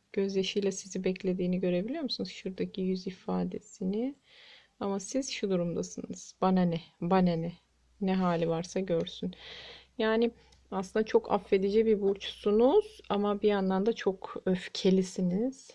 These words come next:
Ee, karşıdakilerin bakın nasıl korkutucu bir yüz ifadesiyle, yani artık ruh haliniz tamamen ortaya çıkacak. Ee,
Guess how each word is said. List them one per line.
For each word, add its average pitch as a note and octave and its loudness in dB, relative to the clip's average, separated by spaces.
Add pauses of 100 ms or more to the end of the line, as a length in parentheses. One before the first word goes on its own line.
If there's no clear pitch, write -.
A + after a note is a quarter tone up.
(880)
Ee, - -10
karşıdakilerin G3 -2
bakın G3 -2
nasıl F#3 -2
korkutucu F3+ -2
bir F#3+ 4
yüz F3+ 0
ifadesiyle, F3 -2
yani F3 0
artık F3+ -4
ruh G3 2
haliniz F#3+ 2
tamamen F#3+ 2
ortaya F#3 0
çıkacak. G3 -2 (640)
Ee, F3+ 0